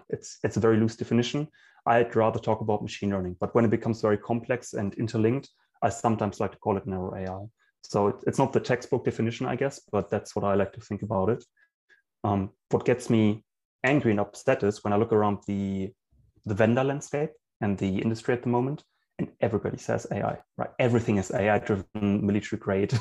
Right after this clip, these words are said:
<laughs> powered, and it's just crazy. And I think that's bad because A I or machine learning, when applied correctly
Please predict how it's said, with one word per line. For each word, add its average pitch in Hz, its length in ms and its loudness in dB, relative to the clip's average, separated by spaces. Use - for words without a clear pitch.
<laughs> 147 140 -4
powered, 107 400 0
and 110 180 -6
it's 117 220 -2
just - 180 -4
crazy. 101 440 0
And 120 100 2
I 123 40 0
think 151 220 2
that's - 280 0
bad 117 260 2
because 113 480 -4
A 110 120 2
I 120 280 2
or 98 400 -2
machine 123 300 -6
learning, 139 520 0
when 117 300 0
applied 110 360 -2
correctly 147 500 -4